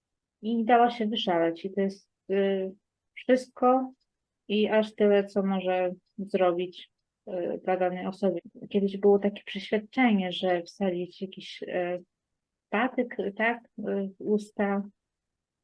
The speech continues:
<laughs> coś takiego. Dać, dać nam swobodnie, e, potrząsać <laughs> rękami czy tam nogami, to zależy od typu napadu, tak? Mm, po prostu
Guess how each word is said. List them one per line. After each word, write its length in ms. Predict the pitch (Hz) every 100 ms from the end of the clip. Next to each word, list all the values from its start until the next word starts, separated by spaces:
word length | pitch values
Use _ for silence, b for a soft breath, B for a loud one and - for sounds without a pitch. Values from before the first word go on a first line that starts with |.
| -
<laughs> 500 | - 220 214 208 208
coś 220 | 196 -
takiego. 600 | 214 214 202 190 196 190 B - _ -
Dać, 160 | 247 247 214 196 196
dać 320 | 190 247 294
nam 180 | 294 262 226 185 196 208
swobodnie, 1000 | 214 - 247 269 262 240 240 226 226 226 - _ _ _ _ _ _ _ 190
e, 680 | 196 190 190 180 175 175 180 _ _ _ -
potrząsać 960 | 226 220 - 254 220 214 196 180 - 294 233
<laughs> 320 | 233 247 226
rękami 680 | 240 214 - 269 262 247 233
czy 160 | 233 226
tam 200 | 196 190
nogami, 520 | 208 202 208 208 202
to 100 | 214
zależy 420 | 214 208 208 208
od 220 | 202 196
typu 280 | - 214 -
napadu, 640 | 202 202 202 220 190 170 170
tak? 340 | 175 175 - B B B B _ _ _ _ _ _ _
Mm, 560 | 214 202 202 202 208 214 _ _
po 60 | 269
prostu 840 | 269 262 254 247 233 220 214 208